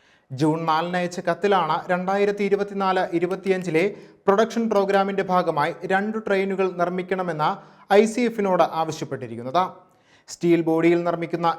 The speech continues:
ഈ ട്രെയിൻ മണിക്കൂറിൽ ഇരുന്നൂറ്റി അൻപത് കിലോമീറ്റർ വേഗതയിലോടും. എന്നാൽ ഇന്ത്യയിൽ നിലവിലുള്ള ട്രാക്കിലൂടെ സഞ്ചരിക്കുമ്പോൾ പരമാവധി വേഗം ഇരുന്നൂറ്റി ഇരുപത് കിലോമീറ്റർ വരെ ആയിരിക്കും. ഇത് സ്റ്റാൻഡേർഡ് ഗേജിലായിരിക്കും നിർമ്മിക്കുന്നത്. വന്ദേ ഭാരത്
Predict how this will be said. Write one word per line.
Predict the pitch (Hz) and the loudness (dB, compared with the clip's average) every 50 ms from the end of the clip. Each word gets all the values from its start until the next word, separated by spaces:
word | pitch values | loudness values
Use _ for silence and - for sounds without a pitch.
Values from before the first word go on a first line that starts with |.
| 165 175 180 | 0 0 2
ഈ | 185 185 185 | 2 2 2
ട്രെയിൻ | - 175 175 180 196 190 - 180 | 2 2 2 2 0 -4 -6 -6
മണിക്കൂറിൽ | 180 185 190 190 - 208 208 202 202 202 202 190 180 | -6 -6 -6 -4 0 0 4 4 4 4 4 0 -2
ഇരുന്നൂറ്റി | 180 202 208 220 214 220 226 214 202 | 0 0 -2 -2 -2 0 0 -2 0
അൻപത് | 196 190 202 202 202 202 190 | 0 -2 0 0 0 0 0
കിലോമീറ്റർ | 185 190 190 196 196 190 185 190 185 185 175 | 0 0 0 0 0 -2 -4 -4 -4 -4 0
വേഗതയിലോടും. | 180 175 170 165 147 151 135 127 117 117 127 156 170 180 - - - _ _ _ _ _ _ _ _ _ - 220 | 0 0 0 0 0 -2 -4 -4 -4 -4 -2 -2 -2 -2 -4 -16 -20 _ _ _ _ _ _ _ _ _ 2 4
എന്നാൽ | 233 247 277 277 262 233 220 202 | 6 8 6 6 4 2 0 2
ഇന്ത്യയിൽ | 214 226 226 254 254 262 247 226 | 4 4 4 4 2 0 2 2
നിലവിലുള്ള | 208 202 208 208 220 214 220 220 214 208 214 | 4 4 4 2 2 2 2 2 2 0 0
ട്രാക്കിലൂടെ | 190 180 180 180 180 202 196 196 202 202 196 | -2 -2 -2 -2 -4 -4 -2 0 0 0 -2
സഞ്ചരിക്കുമ്പോൾ | 185 175 175 170 185 180 180 196 175 165 170 190 185 180 | -4 -8 -4 -4 -4 -4 -4 -6 -4 -2 -2 -2 -2 -2
പരമാവധി | 180 175 180 185 185 190 190 185 196 190 180 185 | -4 -2 -2 -2 -2 -4 -4 -4 -4 -2 0 2
വേഗം | 180 165 143 156 156 156 - 202 180 | 2 2 0 -2 -4 -6 -8 -6 -4
ഇരുന്നൂറ്റി | 175 185 202 208 202 202 196 185 | -2 0 0 -2 -2 -2 -6 -6
ഇരുപത് | 175 175 196 196 202 202 - | -4 -2 -2 -2 -4 -6 -4
കിലോമീറ്റർ | 180 185 190 196 190 190 185 185 170 151 | -2 -2 0 0 -2 -4 -4 -4 -2 -2
വരെ | 147 131 123 117 | -2 -2 -2 -4
ആയിരിക്കും. | 113 117 123 120 120 123 170 208 208 - - - _ _ _ _ _ _ _ _ - 151 | -6 -6 -8 -8 -2 -2 -2 -2 -2 -8 -14 -20 _ _ _ _ _ _ _ _ -2 2
ഇത് | 147 170 156 156 | 4 4 4 2
സ്റ്റാൻഡേർഡ് | - - 175 165 175 185 190 208 214 190 202 185 | 0 -4 -4 -2 -2 -2 2 2 4 4 4 4
ഗേജിലായിരിക്കും | 202 208 202 208 202 196 185 180 170 170 156 165 160 151 | 4 4 4 4 2 2 2 2 0 -2 -2 -4 -4 -4
നിർമ്മിക്കുന്നത്. | 143 127 120 120 113 - 117 123 131 175 196 - - - - - _ _ _ _ _ _ _ - 196 202 | -6 -6 -6 -8 -10 -10 -10 -2 0 0 0 0 -6 -12 -20 -20 _ _ _ _ _ _ _ 2 4 4
വന്ദേ | 226 240 233 285 285 240 247 | 4 6 2 0 0 2 2
ഭാരത് | 240 240 240 226 | 2 2 2 0